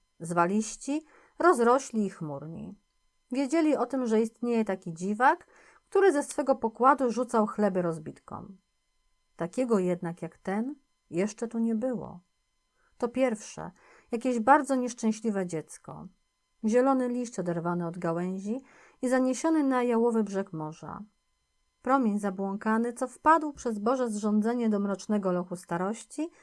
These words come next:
i w tej chwili ogrzewa zziębniętą, drżącą, niemocną rękę. Chłopiec szepnął coś przez sen. Kapitan nachylił się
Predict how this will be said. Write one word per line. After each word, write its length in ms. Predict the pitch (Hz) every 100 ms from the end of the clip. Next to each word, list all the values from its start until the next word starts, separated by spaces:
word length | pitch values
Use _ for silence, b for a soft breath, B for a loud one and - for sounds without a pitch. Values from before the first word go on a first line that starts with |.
| b b -
i 80 |
w 80 | 262
tej 220 | 339 370
chwili 320 | 359 - 285 269
ogrzewa 440 | 214 196 254 233
zziębniętą, 920 | 196 202 196 190 226 247 247 240 240
drżącą, 720 | 190 180 180 208 220 - 196 208 b b b
niemocną 600 | 277 254 190 - 170 160
rękę. 500 | 151 151 175 - - 208 _ _ _ _ _ _ _ _ _
Chłopiec 460 | _ 381 403 330 -
szepnął 380 | - 294 254 233
coś 220 | 208 202
przez 320 | - 180 -
sen. 360 | - - - - _ _ _ _ _ _ _ _
Kapitan 500 | 175 240 226 175 165
nachylił 460 | 165 - 214 240
się 300 | - 302 370